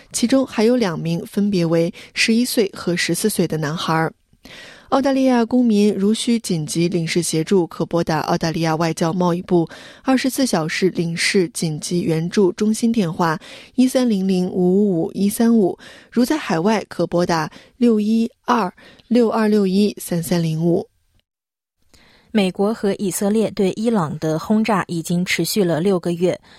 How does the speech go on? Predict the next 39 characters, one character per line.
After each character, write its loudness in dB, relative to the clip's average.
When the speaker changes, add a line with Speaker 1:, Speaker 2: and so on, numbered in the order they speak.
Speaker 2:
随 0
着 -2
霍 2
尔 0
木 0
兹 -4
海 -2
峡 -2
的 0
航 -2
运 0
几 -4
乎 0
陷 0
入 0
停 -4
滞， 0
地 2
区 -2
国 2
家 0
正 -2
加 0
紧 -4
外 2
交 0
努 0
力， -2
寻 -2
求 0
结 -2
束 0
这 0
场 -4
冲 -2
突 -2
的 0
途 -4
径。 -2